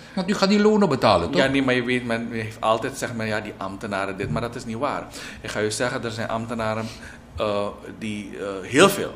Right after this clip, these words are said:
Speaker 2: of eigenlijk allemaal, hebben enorm veel potentie.
Speaker 1: Oké.
Speaker 2: Kijk, bij mij gaat het erom, misschien is het niet leuk, maar bij mij gaat het erom dat ik niemand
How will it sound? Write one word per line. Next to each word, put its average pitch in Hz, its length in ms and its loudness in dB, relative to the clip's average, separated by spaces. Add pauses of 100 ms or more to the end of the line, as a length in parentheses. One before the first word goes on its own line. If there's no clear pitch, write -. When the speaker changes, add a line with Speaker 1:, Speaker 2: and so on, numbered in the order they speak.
Speaker 2:
of - 220 -16
eigenlijk 196 340 -8
allemaal, 123 360 -4 (360)
hebben 98 240 -4
enorm 101 320 -4
veel 95 160 -6
potentie. - 540 -12 (260)
Speaker 1:
Oké. 82 240 -4 (520)
Speaker 2:
Kijk, 143 140 -2
bij 147 100 4
mij 160 160 0
gaat 160 180 0
het 139 140 -4
erom, 120 340 0 (140)
misschien 143 320 -4
is 143 100 -4
het 131 100 -4
niet 113 120 -2
leuk, 92 240 -2
maar 117 140 -2
bij 113 100 -4
mij 127 140 -4
gaat 131 140 -8
het 110 160 -6
erom 110 260 -4 (760)
dat 113 180 2 (120)
ik 117 180 -10
niemand 147 720 0